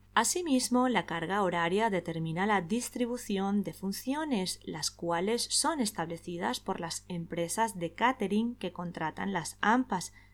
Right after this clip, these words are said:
de acuerdo al Convenio Provincial de Hostelería, en el que solo se describen cargos, funciones y sueldos del sector,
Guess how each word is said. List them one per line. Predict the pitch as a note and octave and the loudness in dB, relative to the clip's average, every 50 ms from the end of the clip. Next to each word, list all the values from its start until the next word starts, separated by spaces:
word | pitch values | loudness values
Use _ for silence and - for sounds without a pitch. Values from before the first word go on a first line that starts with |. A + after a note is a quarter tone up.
| - | -12
de | - E3 | -6 -6
acuerdo | D#3+ D#3+ - - F3 E3+ E3+ F#3+ A3+ B3 | -6 -4 0 0 2 2 2 2 4 4
al | G#3+ F#3 E3+ E3+ | 4 4 2 -2
Convenio | - - E3+ E3 E3 E3+ E3 E3+ F#3+ G#3+ A3+ A3 | -4 -4 -4 -4 -4 -2 -2 0 0 0 0 -2
Provincial | - F3 F3 E3+ E3 E3 E3 F3+ - - E3 E3+ F#3 G#3+ | -4 -4 -4 -4 -4 -4 -8 -8 -2 0 0 0 0 0
de | G#3+ G#3 | 0 -2
Hostelería, | E3+ D#3+ - - D#3+ D#3 E3+ F3 A#3+ C#4+ D#4 C4+ G3+ - - - - - - - | -4 -4 -6 -8 -4 -4 -2 0 2 2 4 2 2 0 -4 -16 -20 -18 -8 0
en | - G#3+ | 4 4
el | G#3+ G#3+ G#3+ G#3+ | 4 4 2 0
que | - A#3 A#3 | -2 -2 0
solo | A3 - - - E4 F4+ E4 D4 B3 | 2 4 4 6 6 4 4 4 2
se | - - F#3 | 2 0 -2
describen | F3 F3+ F3 - - F3+ F#3+ G3+ A3 A#3+ B3+ B3+ - - - | -2 -2 -4 -4 -4 -2 -2 0 2 2 0 -2 -4 -8 -2
cargos, | - A3 G#3+ A3 A3 G#3 F3+ F#3+ G3 G#3 G#3 - | 6 8 8 8 8 6 2 0 0 0 -2 -4
funciones | - - F3 E3+ E3 - - G3+ G3+ A3 A#3 G#3+ G#3 G3+ F#3 - - - - | -6 -6 -6 -6 -6 -6 -2 0 0 2 2 2 0 0 -2 -6 -6 -8 -6
y | - G3 F3+ | -4 -4 -2
sueldos | - - - B3+ C4 C#4+ D4 C4+ A3 A#3+ C#4+ C#4 - - - - | -2 0 2 2 2 2 2 2 0 -2 -2 -4 -6 -16 -20 -12
del | - D3+ C#3 | -12 -10 -8
sector, | - - D3 D#3 - - - D4+ G3+ G#3 | -8 -8 -10 -10 -8 2 4 4 4 4